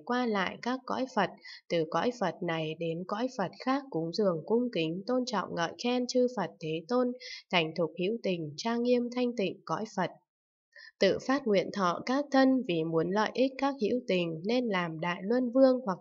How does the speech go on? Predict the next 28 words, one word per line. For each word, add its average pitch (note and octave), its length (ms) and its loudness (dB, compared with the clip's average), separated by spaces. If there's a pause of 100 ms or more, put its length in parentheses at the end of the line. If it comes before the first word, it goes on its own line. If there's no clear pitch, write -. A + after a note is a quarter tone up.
Tiểu D#3+ 300 0
Luân A3+ 240 0
Vương, B3+ 260 6 (380)
hoặc F#3 200 2
Đại F#3 320 0
Quốc C#4 200 4 (120)
Vương C4 280 6
hoặc F#3 140 0 (100)
Tiểu E3 340 0
Quốc C4 180 0 (100)
Vương, B3+ 220 6 (340)
hoặc F#3 160 2
Sát B3+ 320 -2
Đế E3 260 2
Lợi, G3+ 300 2
hoặc E3+ 260 -2
Bà F3+ 300 -2
La A#3+ 200 0
Môn, C4 260 6 (400)
hoặc F3+ 120 2 (100)
Tỳ E3+ 220 0 (160)
Sa B3+ 180 0
Môn, C4 260 6 (120)
hoặc F3+ 180 -2
Trời E3 320 -2
Đế E3 300 0
Thích, C#4+ 140 2 (360)
hoặc F3+ 140 2